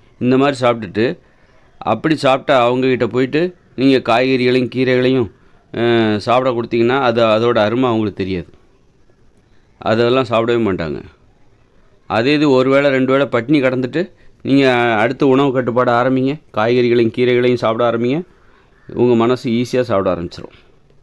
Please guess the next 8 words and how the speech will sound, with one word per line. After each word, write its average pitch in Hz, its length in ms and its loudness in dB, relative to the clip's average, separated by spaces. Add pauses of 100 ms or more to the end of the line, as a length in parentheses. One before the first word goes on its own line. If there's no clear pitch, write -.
(1080)
அது, 95 260 -4
இதான் 135 400 0
வந்து 139 80 0
நுட்பங்கள். 131 540 0
இந்த 110 120 2
மாதிரி 135 220 0
நுட்பங்களை 131 480 0
கத்துக்கணும். 101 480 -6